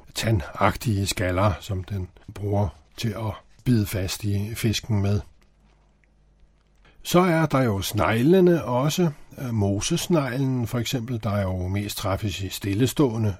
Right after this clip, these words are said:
kalkholdigt, øh, vand, hvor der er rigeligt med plantevækst. Den har på siden åndehullet, der åbnes og lukkes, ligesom vi måske kender det fra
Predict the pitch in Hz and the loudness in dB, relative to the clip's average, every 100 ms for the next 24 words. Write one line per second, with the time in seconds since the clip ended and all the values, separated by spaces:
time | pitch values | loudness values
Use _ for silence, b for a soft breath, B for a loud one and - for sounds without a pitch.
0 | - - 110 113 - 139 120 143 123 - | -10 -4 -2 -2 0 0 2 0 -2 -4
1 | 113 107 107 120 127 123 - b b - | -12 -8 -2 0 -2 -8 -14 b b -4
2 | 110 107 98 95 87 107 110 120 139 117 | 0 0 0 -2 0 2 4 6 4 4
3 | 117 117 101 101 - 113 110 101 131 104 | 0 0 0 -2 -6 -6 -2 0 0 -2
4 | - 113 107 110 - - - - - B | -4 -8 -2 0 0 -4 -6 -10 -14 B
5 | B B B B - 113 110 113 - 123 | B B B B -4 0 2 0 0 -2
6 | - 113 131 110 104 104 123 135 156 131 | 2 4 4 4 4 6 8 8 8 8
7 | 151 131 110 107 98 - 117 110 147 123 | 6 4 2 -2 -4 -2 0 2 2 0
8 | - 110 101 - 110 104 113 131 - 110 | 0 -2 -2 -2 0 2 2 2 0 -4
9 | 117 107 98 - 104 - 98 107 107 - | -2 -2 -2 -6 -8 -4 -2 -2 -4 -6